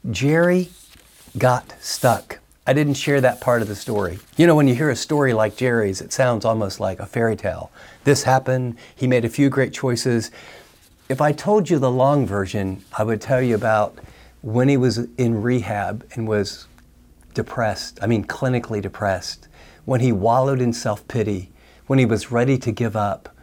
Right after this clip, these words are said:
when he didn't care. Jerry got stuck. Here's what I want you to know. When things are happening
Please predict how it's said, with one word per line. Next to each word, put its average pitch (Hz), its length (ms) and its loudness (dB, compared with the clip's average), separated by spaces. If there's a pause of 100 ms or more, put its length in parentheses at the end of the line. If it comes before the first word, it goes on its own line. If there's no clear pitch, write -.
(180)
when 123 140 0
he 123 100 2
didn't 120 300 -2
care. 101 480 -10 (420)
Jerry 139 720 -2 (220)
got 110 400 -2 (120)
stuck. - 680 -8 (580)
Here's 160 320 -2
what 139 120 -2
I 127 60 2
want 117 300 -6
you 107 60 -6
to 110 80 -6
know. 107 340 -8 (580)
When 139 320 0 (240)
things 190 340 2
are 165 80 0
happening 143 640 -4